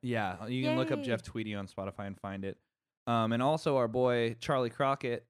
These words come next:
Speaker 1: um,
Speaker 2: Yeah.
Speaker 1: he continued his Lil G L series, which we need to get permission from his publicist to do an episode, but we are dying to do an episode about Charlie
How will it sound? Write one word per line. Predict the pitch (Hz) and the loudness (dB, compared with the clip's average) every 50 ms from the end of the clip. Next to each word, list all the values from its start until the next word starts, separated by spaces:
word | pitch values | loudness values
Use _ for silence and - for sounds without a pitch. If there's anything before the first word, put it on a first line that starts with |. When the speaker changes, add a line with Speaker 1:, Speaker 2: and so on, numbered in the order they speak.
| - | -8
Speaker 1:
um, | 113 110 104 | -4 -2 0
Speaker 2:
Yeah. | 104 311 330 330 330 330 339 330 320 311 277 208 180 | 0 0 2 2 0 0 0 -2 -2 -4 -6 -6 -4
Speaker 1:
he | 156 147 147 151 151 143 - - | 0 4 4 4 4 2 0 -4
continued | - - 170 147 - - - 226 226 214 185 156 127 127 | -2 0 0 0 0 0 0 0 2 2 0 0 -2 0
his | 151 160 139 120 120 - | 0 -2 -2 -2 -8 -10
Lil | - 123 131 147 160 147 139 123 | -6 0 2 4 6 6 4 4
G | 117 - 135 135 | 2 0 2 4
L | 139 147 151 147 | 6 6 4 4
series, | - - 139 123 117 117 113 107 | 2 0 0 2 2 2 2 0
which | 110 120 117 110 - - | 0 0 0 0 0 -2
we | 135 135 | -2 0
need | 139 139 127 | 0 -2 -2
to | 127 | -2
get | 117 123 120 110 | 0 0 0 0
permission | - - 120 120 113 117 - 120 113 | -2 -4 -4 -4 -4 -2 -4 -6 -6
from | 117 120 107 | -4 -4 -6
his | 104 98 | -6 -6
publicist | - - 117 107 107 104 - - 104 - - | -6 -4 -4 -2 -2 -4 -6 -8 -12 -12 -12
to | - | -8
do | 107 101 | -6 -6
an | 101 92 | -6 -4
episode, | 82 95 101 - - 101 95 95 | -4 -8 -8 -6 -4 -6 -4 -4
but | 98 95 | -4 -4
we | 90 107 110 107 104 | -2 -2 -2 0 0
are | 101 95 95 | 0 0 -2
dying | 95 _ - 101 98 98 98 98 95 | -4 _ -6 -4 -4 -4 -4 -6 -8
to | 98 98 | -10 -10
do | 95 | -10
an | 92 | -8
episode | 92 90 - - - 87 87 | -8 -10 -12 -12 -10 -10 -8
about | 87 85 82 - | -8 -10 -10 -8
Charlie | - 87 82 85 | -10 -10 -10 -10